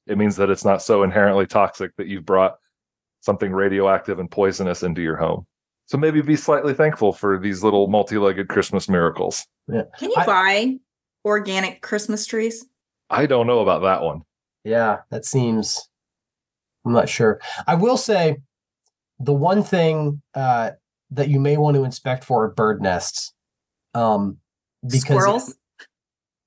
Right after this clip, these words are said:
Speaker 2: Or squirrels, but bird nests in particular, 'cause they can have bird mites in them, and you wanna
Speaker 1: For
Speaker 2: get
Speaker 1: sure.
Speaker 2: the,
Speaker 3: Mm.
Speaker 2: pull that nest out and toss it away in the field where you buy your Christmas tree, just so those mites don't wake up and start biting you. Um,
Speaker 1: Yeah.
Speaker 2: I've never had a client do that, but I can see,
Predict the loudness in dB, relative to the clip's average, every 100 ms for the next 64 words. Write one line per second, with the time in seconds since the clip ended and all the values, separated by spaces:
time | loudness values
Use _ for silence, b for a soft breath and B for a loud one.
0 | 0 0 0 0 2 2 0 0 0 2
1 | 2 2 2 2 2 0 0 2 2 2
2 | 2 2 2 2 2 0 -4 -4 -6 -4
3 | -4 -4 -4 -2 2 2 2 0 2 0
4 | -2 -6 -14 B _ 0 2 4 4 2
5 | 2 2 2 2 0 2 2 2 2 2
6 | 2 0 -4 0 2 4 0 -2 -14 _
7 | _ _ _ -4 -2 0 2 0 -2 -2
8 | -2 -6 -2 0 0 -6 _ _ _ _
9 | _ 0 4 4 4 2 0 2 0 2
10 | 0 2 2 2 -2 -2 -2 0 -2 -2
11 | -4 -4 -6 _ -2 2 2 2 0 2
12 | 2 2 2 0 0 0 0 0 0 -2
13 | -2 0 0 -2 -2 0 0 -2 -2 -4
14 | -2 2 2 0